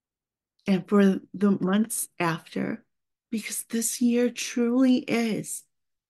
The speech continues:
a year where so many different things can happen, so many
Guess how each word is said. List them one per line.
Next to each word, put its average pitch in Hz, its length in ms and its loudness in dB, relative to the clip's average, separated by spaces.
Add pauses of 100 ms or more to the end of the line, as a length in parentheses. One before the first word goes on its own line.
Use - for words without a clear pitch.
(720)
a 220 100 2
year 202 800 2 (2250)
where 208 300 2 (400)
so 240 460 -2
many 269 260 6
different 214 420 -2
things 170 380 -4
can 196 200 0
happen, 180 520 -6 (1000)
so 254 680 0
many 220 720 0